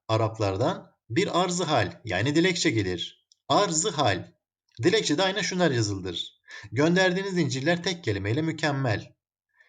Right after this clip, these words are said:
Kayaya diktik, kayayı bile delip çıktı. Kayayı delen incir.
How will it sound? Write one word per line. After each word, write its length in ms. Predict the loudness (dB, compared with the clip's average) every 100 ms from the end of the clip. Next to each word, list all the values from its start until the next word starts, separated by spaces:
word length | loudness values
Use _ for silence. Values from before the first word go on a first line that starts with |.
| _ _
Kayaya 460 | -4 0 2 2 0
diktik, 540 | -2 0 -2 -2 _ _ _ -10
kayayı 360 | -2 0 0 0
bile 200 | 0 0
delip 260 | 0 0
çıktı. 520 | -2 -2 0 -2 -2 _ _ _ -16
Kayayı 400 | -2 2 4 4
delen 280 | 2 2 0
incir. 640 | 0 2 2 0 -6 _